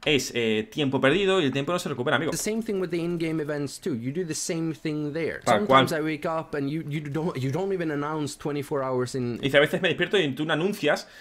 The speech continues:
Speaker 1: eh, ni veinticuatro horas antes de que hay un nuevo evento. O sea, yo no puedo estar y me pasa mucho, me crea bastante, eh, ansiedad, un poco exagerando, ¿vale? De que yo no pueda, por ejemplo, hoy salir por ahí porque lo mismo hoy ponen evento.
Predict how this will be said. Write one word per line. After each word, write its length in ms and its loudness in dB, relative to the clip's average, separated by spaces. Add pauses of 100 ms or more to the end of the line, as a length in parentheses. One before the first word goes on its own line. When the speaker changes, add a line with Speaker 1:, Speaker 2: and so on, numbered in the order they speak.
(200)
Speaker 1:
eh, 260 6
ni 100 2
veinticuatro 380 4
horas 180 4
antes 200 2
de 40 -4
que 60 2
hay 60 6
un 60 2
nuevo 140 6
evento. 360 0 (720)
O 80 -20
sea, 140 10
yo 80 2
no 80 0
puedo 160 2
estar 240 4
y 180 2
me 120 0
pasa 240 2
mucho, 260 -2
me 100 -2
crea 240 4
bastante, 580 0 (300)
eh, 220 4
ansiedad, 720 2
un 140 0
poco 720 6
exagerando, 460 0
¿vale? 180 4 (380)
De 180 4
que 140 6
yo 100 4
no 100 2
pueda, 160 6
por 120 4
ejemplo, 380 2
hoy 140 4
salir 300 0
por 140 4
ahí 180 6
porque 500 4
lo 120 4
mismo 180 0
hoy 100 4
ponen 240 2
evento. 460 0